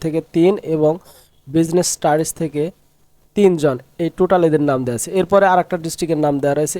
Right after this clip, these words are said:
এগুলো সব কিন্তু ট্যালেন্ট পুলে, তোমরা দেখতে পাচ্ছ খুব সুন্দর করে প্রত্যেকটি ডিস্ট্রিক্টের নাম উল্লেখ করে ট্যালেন্ট পুলে যারা বৃত্তি পেয়েছে প্রথমে তাদের তালিকা দেওয়া রয়েছে। এরপরে, আহ, অবশ্যই আরও একটু স্ক্রল করলে নিচের দিকে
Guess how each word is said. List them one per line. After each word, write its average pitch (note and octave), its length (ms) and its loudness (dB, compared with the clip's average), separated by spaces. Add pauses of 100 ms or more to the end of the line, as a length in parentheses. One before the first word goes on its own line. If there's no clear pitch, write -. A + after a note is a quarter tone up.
এগুলো F#3+ 180 2
সব G3 260 0
কিন্তু F3 160 0 (100)
ট্যালেন্ট E3+ 320 4
পুলে, A#2+ 180 -4
তোমরা C#3+ 220 -4
দেখতে D#3 340 -4
পাচ্ছ E3+ 160 -4 (160)
খুব E3 100 -8
সুন্দর E3+ 420 -2
করে E3 120 0
প্রত্যেকটি F3+ 560 -4 (640)
ডিস্ট্রিক্টের F3+ 680 0
নাম E3+ 120 4 (120)
উল্লেখ E3+ 260 2
করে E3 140 0
ট্যালেন্ট F3 440 0
পুলে E3+ 140 0 (100)
যারা D3 140 2
বৃত্তি D3 320 -8
পেয়েছে E3 280 -4 (120)
প্রথমে E3+ 320 -2
তাদের C#3+ 300 -2 (680)
তালিকা E3+ 380 2 (440)
দেওয়া E3+ 240 6
রয়েছে। F#3 360 2 (280)
এরপরে, G3+ 460 2
আহ, D#3+ 800 -2 (120)
অবশ্যই F3+ 420 -2 (180)
আরও F#3 200 4
একটু - 160 -6
স্ক্রল E3+ 340 2 (100)
করলে E3+ 180 0
নিচের D#3+ 280 -4
দিকে D#3 120 0